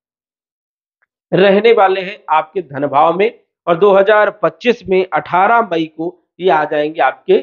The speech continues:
राशि में, तो यहाँ पर भी मिले जुले फल देने का काम करेंगे। तो राहु की यदि स्थिति की बात करें तो ये समझ जाइए कि तीस अक्टूबर दो हज़ार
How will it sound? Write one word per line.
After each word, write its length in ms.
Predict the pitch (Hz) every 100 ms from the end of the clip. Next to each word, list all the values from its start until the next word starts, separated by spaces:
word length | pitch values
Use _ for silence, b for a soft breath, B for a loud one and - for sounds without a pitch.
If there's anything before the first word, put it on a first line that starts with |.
| - _ _ 135
राशि 500 | 143 156 156 214 202
में, 200 | 143 185
तो 380 | _ _ -
यहाँ 280 | 170 170 196
पर 200 | 196 190
भी 120 | 180 196
मिले 300 | 165 160 170
जुले 220 | 160 175
फल 200 | 175 156 147
देने 260 | 135 131
का 140 | 131 185
काम 260 | 113 110 101
करेंगे। 400 | 107 92 - - _ _ _ _ _ _ _ -
तो 60 | 196
राहु 300 | 180 185 240
की 200 | - 247
यदि 220 | 240 240
स्थिति 300 | 202 214 202
की 120 | 220 214
बात 300 | 196 208 -
करें 280 | 214 240 254
तो 220 | - 190
ये 120 | 185
समझ 240 | 185 196 208
जाइए 300 | 196 202 220
कि 200 | 214 214 208 -
तीस 220 | 233 202
अक्टूबर 460 | 190 - 196 208 185
दो 180 | 180 175
हज़ार 340 | 175 196